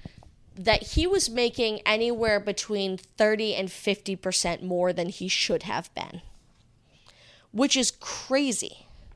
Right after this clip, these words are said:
It's really nuts when you look at his profit. So the profit margin for individual funerals is estimated to be at about twenty-five point three percent. So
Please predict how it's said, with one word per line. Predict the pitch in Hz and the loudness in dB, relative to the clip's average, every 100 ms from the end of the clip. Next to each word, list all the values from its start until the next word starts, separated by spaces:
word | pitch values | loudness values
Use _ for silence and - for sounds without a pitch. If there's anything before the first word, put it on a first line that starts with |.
| _ _ - | _ _ 2
It's | 208 202 | 2 2
really | 196 214 254 330 277 196 | 0 0 0 4 4 4
nuts | 185 180 - - - - - - | 4 2 2 -4 -6 -12 -20 -2
when | 202 214 | 2 4
you | 208 | 4
look | 196 202 | 4 4
at | 202 | 2
his | 180 - | 2 0
profit. | - 165 - - - _ - | 4 4 4 -4 -8 _ -6
So | - - 233 214 208 - _ _ _ _ _ _ _ _ _ _ _ - - - _ - - _ _ _ - | 0 4 8 6 4 -2 _ _ _ _ _ _ _ _ _ _ _ -20 -20 -20 _ -20 -20 _ _ _ 0
the | 233 | 4
profit | 294 320 - | 6 6 6
margin | 302 294 254 | 6 6 2
for | 220 - | -2 0
individual | 208 233 226 226 214 208 | 0 4 6 6 4 2
funerals | - 196 190 190 190 | 2 2 4 4 4
is | 196 - | 0 0
estimated | 196 - 190 185 180 170 | -2 -2 -2 -2 -2 -4
to | |
be | 180 180 | 0 2
at | 180 | 2
about | 180 170 - | 4 2 2
twenty-five | - 202 190 196 - 185 180 - | -4 -2 0 0 2 2 2 -2
point | 190 - - | -4 -4 -8
three | - 185 | -8 -6
percent. | - 180 - 104 78 - - - - _ | -6 -6 -6 -6 -10 -16 -20 -20 -20 _
So | - - 233 220 202 | -4 4 6 6 2